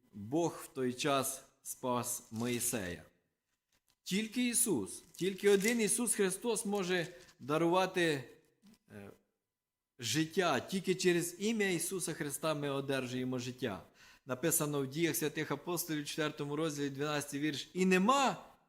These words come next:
ні в ким іншим спасіння, бо під небом нема іншого імення, даного людям, що ним би спастися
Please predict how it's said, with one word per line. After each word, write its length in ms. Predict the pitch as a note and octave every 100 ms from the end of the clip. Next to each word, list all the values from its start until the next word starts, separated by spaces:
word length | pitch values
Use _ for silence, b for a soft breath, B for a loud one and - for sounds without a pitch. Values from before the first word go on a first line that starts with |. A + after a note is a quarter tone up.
| -
ні 200 | D#3 G3+
в 120 | E3
ким 240 | A3 C4 B3+
іншим 380 | C4 - A3
спасіння, 760 | F#3+ - G3+ F#3+ - D#3+ F#2+ F2 - _ _ _ _ _ _ _ _ _ -
бо 160 | B2
під 220 | E3+ F3 D#3+
небом 380 | B3 A3 F3+
нема 320 | E3 F3 F#3 A#3
іншого 480 | G#3+ F#3 - D3+
імення, 520 | C#3 C3+ A2+ F#2 F2 F2 _ _ _
даного 500 | - C#3 D#3+ D#3 C#3+
людям, 400 | D3 E3+ E3+ D#3 C#3 - _
що 240 | - D3
ним 400 | C#3 D3+ E3+ C3+
би 380 | B2 C#3+ C3+ -
спастися 880 | - - B2+ B2 - C3 A#2+ A#2+ G#2+